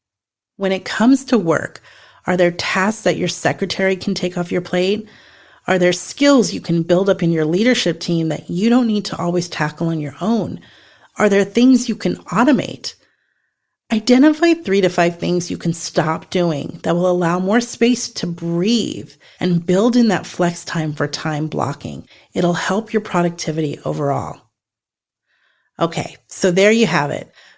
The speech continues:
Three strategies I've tried that helped me become more productive.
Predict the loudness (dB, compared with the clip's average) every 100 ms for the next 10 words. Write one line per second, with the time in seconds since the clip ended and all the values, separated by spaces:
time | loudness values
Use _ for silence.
0 | _ 0 2 4 2 4 4 4 2 -2
1 | -4 -4 -4 -4 -2 0 2 2 -2 -4
2 | -6 -4 -2 0 0 -2 -4 -4 -2 0
3 | 0 -2 -4 -4 -6 -6 -8 -8 -14